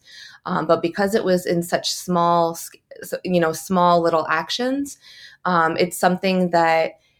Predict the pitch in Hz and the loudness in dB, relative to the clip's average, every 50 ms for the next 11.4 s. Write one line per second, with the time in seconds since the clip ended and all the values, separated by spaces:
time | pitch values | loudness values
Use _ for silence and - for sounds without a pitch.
0 | _ _ _ _ _ _ _ - - - _ _ _ _ _ - 202 208 220 214 | _ _ _ _ _ _ _ -20 -20 -20 _ _ _ _ _ 0 2 2 4 4
1 | 220 220 220 208 247 233 - 277 311 285 277 - 190 151 165 156 156 156 185 202 | 4 2 2 0 -2 -2 0 2 2 2 2 2 0 0 2 0 2 2 2 2
2 | 220 214 220 247 214 208 233 247 233 233 - 175 160 151 151 156 156 160 165 180 | 2 2 2 -2 0 2 4 4 4 2 0 0 0 0 0 0 0 0 0 0
3 | 180 214 196 202 214 214 214 - 214 196 180 165 143 139 175 180 - - - - | 0 -2 0 0 0 -2 -2 -2 -4 -2 -2 -2 -2 -2 -4 -8 -8 -12 -8 -4
4 | 175 160 160 156 156 156 - - 170 165 160 - - - - 170 170 170 165 - | -2 -2 0 -2 -2 -2 -2 0 0 0 0 -4 -6 -4 -2 -2 -2 -2 -2 0
5 | 190 165 156 156 175 175 180 175 170 - - 190 175 170 160 160 160 - _ - | 2 2 2 2 0 0 -2 -4 -6 -4 -4 -2 -2 -2 -2 -4 -8 -12 _ -20
6 | - - _ _ - - - - - 185 185 - 202 185 175 - 175 156 156 156 | -20 -20 _ _ -4 -4 -2 0 0 -2 0 2 2 2 2 2 2 2 2 2
7 | 160 170 165 165 160 151 156 - - 165 165 160 160 156 151 160 160 156 - - | 2 2 2 4 4 4 4 4 2 2 2 4 2 2 2 0 0 0 -2 -4
8 | 160 151 151 - - 185 165 156 147 139 143 139 - 156 156 156 151 147 147 - | -6 -6 -8 -4 0 2 2 2 2 2 0 0 0 0 0 -2 -2 -4 -4 -4
9 | 156 160 156 - 160 147 - 160 160 - 156 151 143 143 - - 151 151 143 117 | -6 -6 -6 -8 -10 -10 -6 -6 -6 -4 -2 -2 -4 -4 -4 -8 -8 -6 -6 -8
10 | - - 190 - - - _ - - - - - - - - _ - 180 175 175 | -8 -8 -10 -12 -16 -18 _ -20 -20 -20 -20 -20 -20 -20 -12 _ 0 2 2 4
11 | 170 165 165 165 165 165 - - | 4 2 0 0 -2 -4 -6 -8